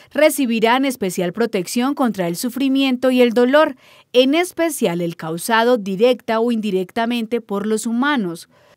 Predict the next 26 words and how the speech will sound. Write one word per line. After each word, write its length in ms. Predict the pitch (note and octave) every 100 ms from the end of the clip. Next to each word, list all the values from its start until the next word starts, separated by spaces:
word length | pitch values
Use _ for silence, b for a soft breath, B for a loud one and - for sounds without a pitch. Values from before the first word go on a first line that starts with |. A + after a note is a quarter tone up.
| _
por 240 | D#4 E4+ E4+
lo 160 | D#4+ B3
cual 340 | A3 F#3 G#3+
en 140 | B3+
la 100 | G3+
presente 540 | F3 E3+ F#3 G3+ C4+ C#4+
ley 320 | A#3+ G3+ A3 b -
se 240 | - D4
tipifican 680 | C#4+ C4+ C4+ C4+ C#4 D4+ C#4+
como 260 | C#4 A#3+
punibles 640 | A3+ A3+ A3 C4+ E4+ C4+ G#3+
algunas 420 | F#3 G3 G#3+ B3
conductas 580 | A3 F#3+ G3 A#3 B3+ A#3+
relacionadas 720 | F#3 E3 E3 E3+ F3 F#3+ G#3
con 140 | A#3
el 100 | F#3
maltrato 500 | E3+ D#3+ D#3 F#3 F#3
a 60 | G3+
los 200 | G#3 G#3+
animales 720 | A3 A3 A#3+ D4+ B3+ F3 - B B B
y 140 | D#4+
se 200 | D4+ D4+
establece 680 | E4 - C4+ A3 G#3+ G3+ F#3
un 120 | F3+
procedimiento 800 | F#3 A#3 A3+ F3+ F3 G3+ G3+ G#3+
sancionatorio 1040 | G#3 F3 F3 C4+ C#4 D4+ C#4+ G3+ F3+ G3+